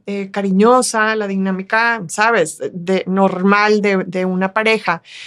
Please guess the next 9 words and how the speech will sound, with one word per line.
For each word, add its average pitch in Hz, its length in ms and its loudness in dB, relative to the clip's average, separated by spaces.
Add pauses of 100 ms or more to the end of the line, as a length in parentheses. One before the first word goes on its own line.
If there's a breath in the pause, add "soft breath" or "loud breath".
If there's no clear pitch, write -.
(240 loud breath)
Pero, 226 600 4
pero 226 240 6
esos 240 540 2
golpecitos 233 920 4
van 220 180 0
quedando 240 400 4
como 247 240 2
pequeñas 220 800 0
cicatrices 220 1040 -2